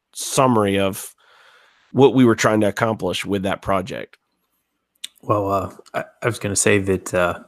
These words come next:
Speaker 2: and folks thought that Eric Wynalda and candidates like, uh, himself and, uh, and Hope Solo were, uh, were the crazy ones, right? <laughs>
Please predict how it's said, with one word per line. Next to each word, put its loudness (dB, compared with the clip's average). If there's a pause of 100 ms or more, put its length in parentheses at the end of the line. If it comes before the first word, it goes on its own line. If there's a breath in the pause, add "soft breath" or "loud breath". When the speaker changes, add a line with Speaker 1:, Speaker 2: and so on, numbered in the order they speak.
(840 loud breath)
Speaker 2:
and -4
folks 0
thought 0
that 0
Eric 0
Wynalda 2
and -8 (140)
candidates -4
like, -4
uh, -6
himself -4
and, -6
uh, -4 (180)
and -2
Hope 2
Solo 2
were, -2
uh, 0
were -2
the -6
crazy 2
ones, -4
right? 2 (120)
<laughs> -4